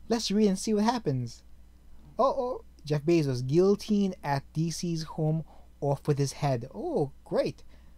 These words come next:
Jeff Bezos' status as world richest man is exactly why he got his new lawn ornament <laughs> of sorts at his D C home. A guillotine placed by angry protesters. Again, he gave money to these people.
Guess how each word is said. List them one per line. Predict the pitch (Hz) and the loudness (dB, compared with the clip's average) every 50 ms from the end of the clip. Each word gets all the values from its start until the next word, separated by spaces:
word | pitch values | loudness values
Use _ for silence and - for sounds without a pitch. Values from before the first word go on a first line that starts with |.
| - - - - - - - - - - - - - | -20 -20 -20 -20 -20 -20 -20 -20 -20 -20 -20 -20 -16
Jeff | - - 156 165 175 - | -4 -2 0 0 0 0
Bezos' | - 180 175 170 170 175 | 0 2 2 2 2 0
status | 165 - - 160 156 160 156 156 | -2 0 2 2 4 4 4 2
as | 147 139 | 0 0
world | 139 143 156 156 147 | 2 2 4 4 4
richest | 147 147 - | 2 0 0
man | 151 147 143 143 139 | 0 0 2 2 2
is | 139 | 2
exactly | 139 127 123 120 139 139 143 139 - 151 | 0 0 0 0 2 2 2 0 -2 -2
why | 143 135 135 135 | 0 2 2 2
he | 139 139 | 2 2
got | 131 135 131 131 135 143 - - - - | 2 4 4 4 4 2 0 -6 -14 -6
his | - 147 131 127 | -4 -2 0 2
new | 139 143 151 156 | 2 4 4 4
lawn | 143 135 135 139 139 139 135 | 2 2 2 2 2 2 4
ornament | 135 135 135 131 135 147 - - - - - - - - | 2 2 2 4 4 2 2 0 -4 -12 -14 -16 -20 -20
<laughs> | - - - - - | -20 -18 -14 -10 -8
of | 139 - | -6 -2
sorts | - - 175 151 143 139 - - - - - | 0 4 6 6 6 4 2 -4 -12 -10 -6
at | - 139 131 - | -4 -4 -4 -2
his | 139 131 123 | -2 -2 -2
D | 131 135 | -2 -2
C | 127 - 147 | -2 0 0
home. | 143 147 139 127 127 - - - - - - - - | 0 2 0 0 -2 -4 -10 -14 -18 -18 -14 -8 -6
A | 143 | -4
guillotine | 131 131 165 214 214 202 170 - - - 170 147 127 113 - - - - - - | -2 0 2 4 4 4 2 0 -2 -2 -2 -2 -2 -4 -8 -16 -20 -20 -20 -14
placed | - - 175 160 147 | -8 -4 -4 -2 -2
by | - 135 - - | -2 -4 -4 -4
angry | - 156 156 160 160 | -2 -2 0 0 0
protesters. | 151 - 180 165 156 - 143 131 - 127 117 - - - - - - | 0 0 0 0 0 0 -2 -2 -4 -6 -8 -10 -14 -20 -20 -10 -4
Again, | 151 156 156 139 | 0 0 0 0
he | 131 143 | 0 -2
gave | 131 120 151 165 160 143 | 0 2 4 4 4 4
money | 143 151 156 160 151 | 4 4 4 4 2
to | 147 | 2
these | 151 147 139 - | 0 -2 -2 0
people. | - 147 139 - 139 127 110 | -2 -2 0 0 0 0 -2